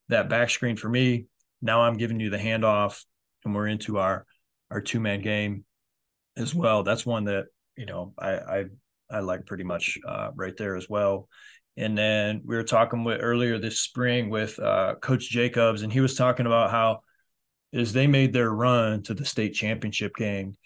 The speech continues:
how, you know, they really got into actions that were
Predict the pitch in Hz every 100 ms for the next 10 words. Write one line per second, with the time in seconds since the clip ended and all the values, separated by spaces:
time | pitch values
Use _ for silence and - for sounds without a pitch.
0 | _ _ _ - 104 101 101 98 92 -
1 | 113 107 101 104 101 107 120 117 107 107
2 | 107 - 110 104 - 104 101 95 - 107
3 | 123 - 107 101 98 - 104 92 101 98
4 | 98 95